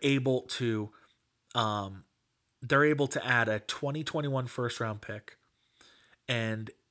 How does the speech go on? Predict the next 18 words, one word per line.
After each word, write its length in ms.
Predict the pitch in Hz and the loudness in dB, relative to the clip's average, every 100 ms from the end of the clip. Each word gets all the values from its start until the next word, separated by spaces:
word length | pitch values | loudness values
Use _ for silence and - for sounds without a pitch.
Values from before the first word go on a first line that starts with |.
| _ _ - | _ _ -4
a 260 | 113 101 101 - | -2 -2 -4 -8
twenty 540 | - 135 127 120 117 - | -6 -4 -4 -4 -8 -6
twenty 500 | - 151 113 110 110 | -2 0 0 -4 -8
second 400 | - - 139 - | -6 -2 -2 -2
round 160 | 90 87 | -10 -12
pick. 180 | - - | -12 -4
So 160 | 110 | -4
they'll 160 | 95 123 | 0 -2
pick 340 | - 131 - - _ _ _ _ - | -2 -4 -4 -12 _ _ _ _ -10
twice 460 | - 135 120 - 156 | 0 2 4 4 2
in 100 | 143 | 2
the 60 | |
second 340 | - 135 120 113 | 2 2 0 -2
round 440 | 113 110 107 104 | 0 0 -2 -6
tomorrow, 560 | - 95 95 95 98 - _ _ _ _ | -10 -10 -10 -8 -10 -12 _ _ _ _
and 500 | 113 107 104 101 107 | -6 -4 -4 -6 -6
they'll 140 | 113 101 | -6 -6
pick 380 | - 107 - | -4 -6 -6